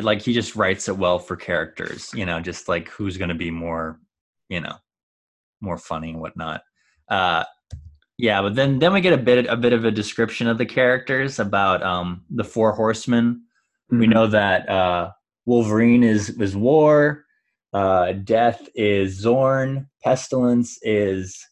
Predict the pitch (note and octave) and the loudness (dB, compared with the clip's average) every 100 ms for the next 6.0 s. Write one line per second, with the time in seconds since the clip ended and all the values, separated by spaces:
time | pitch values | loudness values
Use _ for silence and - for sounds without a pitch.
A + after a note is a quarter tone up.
0 | _ _ _ B2+ A2 - G#2+ G2 - F2+ | _ _ _ -2 -2 -2 -2 -2 -2 -4
1 | F2 B2 F3 - G2+ G2+ G2+ C3 C3+ - | 0 0 0 -4 -2 -2 -2 -4 -8 -14
2 | _ _ C3+ C#3 C#3+ D3 D#3 D#3 - _ | _ _ -10 -6 -4 -4 -6 -8 -18 _
3 | C3+ - A2+ A2+ - A#2+ A#2 B2 - - | -18 -8 -6 -6 -6 -6 -6 -8 -12 -10
4 | G#2 G2+ G2 - _ _ _ _ _ _ | -8 -8 -12 -18 _ _ _ _ _ _
5 | _ _ _ - G2+ F#2+ C#3+ D3 E2+ G2 | _ _ _ -4 0 2 2 2 0 -6